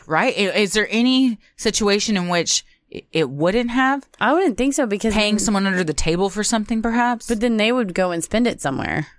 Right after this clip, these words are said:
Speaker 1: Yeah, that's true.
Speaker 2: So if, even if, you know, you do a drug deal or whatever and give somebody twenty dollars, eventually that's gonna go to a legitimate establishment
Speaker 1: Yeah.
Speaker 2: at some point. You know, it's gonna go to a seven eleven, and then seven eleven deposits it in their bank account, and then it gets scanned, and then they know where that dollar's been.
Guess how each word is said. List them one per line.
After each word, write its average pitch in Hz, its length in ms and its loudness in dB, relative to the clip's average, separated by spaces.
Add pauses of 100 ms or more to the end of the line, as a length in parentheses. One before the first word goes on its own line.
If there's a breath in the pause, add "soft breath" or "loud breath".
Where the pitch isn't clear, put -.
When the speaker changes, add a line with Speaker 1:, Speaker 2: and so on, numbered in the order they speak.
(120)
Speaker 1:
Yeah, 185 260 0
that's 202 220 0
true. 240 400 0
Speaker 2:
So 220 200 2
if, 185 100 -2
even 240 300 0
if, 226 160 -2
you 220 120 -2
know, 185 140 2
you 185 760 -2 (280)
do 165 280 0
a 156 80 0
drug 180 340 0
deal 156 240 0
or 151 80 0
whatever 156 320 2
and 151 160 -2
give 160 160 -2
somebody 160 240 0
twenty 160 220 -2
dollars, 175 360 2 (400 loud breath)
eventually 196 720 2
that's 175 220 0
gonna 175 180 0
go 175 140 2
to 151 160 2
a - 20 -2
legitimate 147 480 0
establishment 156 580 -2
Speaker 1:
Yeah. 208 180 2
Speaker 2:
at 156 80 0
some 170 260 0
point. 139 320 0
You 208 100 2
know, 190 80 4
it's 170 100 -2
gonna 202 200 0
go 196 160 2
to 190 180 -2
a 180 80 2
seven 202 320 -2
eleven, 165 480 0 (300 loud breath)
and 170 120 0
then 175 120 2
seven 202 260 0
eleven 180 260 0
deposits 170 560 -2
it 156 140 -10
in 165 160 0
their 220 180 2
bank 170 220 0
account, 160 380 -2
and 170 100 0
then 170 100 2
it 165 60 0
gets 165 220 -2
scanned, 180 420 0
and 160 140 2
then 160 80 2
they 160 160 2
know 170 260 2
where 151 160 0
that 139 140 -2
dollar's 151 320 -2
been. - 220 -6